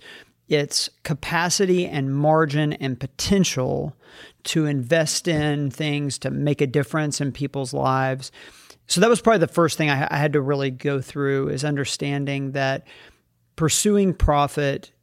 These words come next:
can have a very purposeful, you can really draw a line from that to impacting people's lives, as long as you have, uh, an idea of how you're gonna use it.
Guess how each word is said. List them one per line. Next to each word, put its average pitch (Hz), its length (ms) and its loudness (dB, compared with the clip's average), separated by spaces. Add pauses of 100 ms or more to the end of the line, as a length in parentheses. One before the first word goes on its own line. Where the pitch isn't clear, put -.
can 143 500 0
have 135 200 -2
a 131 80 -6
very 143 200 0
purposeful, 151 640 -2
you 151 140 -2
can 151 140 0
really 190 240 6
draw 151 320 2
a - 20 0
line 170 320 2
from 151 220 -4
that 135 280 -4
to - 80 -10
impacting 143 540 -4
people's 139 320 -10
lives, 139 240 -6
as 151 160 -6
long 214 220 4
as 180 100 2
you 170 120 2
have, 135 440 0 (540)
uh, 139 380 -2 (120)
an 147 140 0
idea 147 420 2
of 139 80 0
how 139 140 0
you're 139 100 0
gonna 139 200 -4
use 143 280 -4
it. 151 160 -8